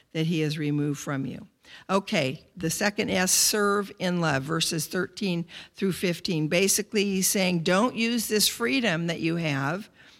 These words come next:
as an opportunity to gratify your flesh, but through love, serve one another."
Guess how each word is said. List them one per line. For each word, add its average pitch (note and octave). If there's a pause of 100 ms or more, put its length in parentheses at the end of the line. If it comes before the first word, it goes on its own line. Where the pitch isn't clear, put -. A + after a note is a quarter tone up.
as F3+
an F3
opportunity G#3
to F#3
gratify F3
your F3+
flesh, - (320)
but -
through A3+
love, G3 (120)
serve D#3+
one D#3
another." D3